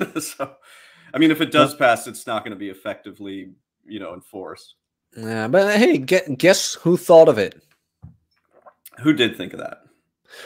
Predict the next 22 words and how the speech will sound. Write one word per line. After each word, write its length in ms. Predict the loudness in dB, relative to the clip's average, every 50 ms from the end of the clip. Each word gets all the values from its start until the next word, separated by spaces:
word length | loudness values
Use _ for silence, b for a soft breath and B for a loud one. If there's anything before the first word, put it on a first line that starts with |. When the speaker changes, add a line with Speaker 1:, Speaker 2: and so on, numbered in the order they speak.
| B B B B
Speaker 2:
Well, 420 | 4 6 6 6 4 0 -6 _ _ _ _ _
our 140 | 2 2 2
new 220 | 4 4 2 2
Minister 360 | 2 2 0 -2 -2 0 2 0
of 80 | 2
Finance, 460 | 2 0 0 0 0 -2 -6 -8 -8
who 220 | -6 -4 -4 -4 -4 -8 _ _
just 400 | -10 -8 -8 -8 -10 -12 -18 -6 0
happens 380 | 2 2 2 2 0 -2 -2
to 80 | -4 -2
be 140 | 2 6 6
a 60 | 6
woman. 360 | 8 8 6 6 6 0 -8 -14 _ _ _ _
Just 200 | -8 -6 -6 -2
saying. 160 | 0 2 2 2
Speaker 1:
Oh, 600 | 2 0 -2 -4 -4 -6 -6 -6 -8 -10 -10 -10
oh, 340 | -8 -6 -6 -6 -6 -6 -8
man. 580 | -10 -10 -10 -8 -8 -8 -8 -8 -8 -10 -10 -12 _ _ _
Nope. 320 | -10 -6 -4 -4 -2 2
Speaker 2:
Are 100 | 2 2
you 160 | 2 0 -4
surprised? 680 | -8 -10 -8 -4 -2 -2 -2 -2 -4 -8 -12 -16 -20 -20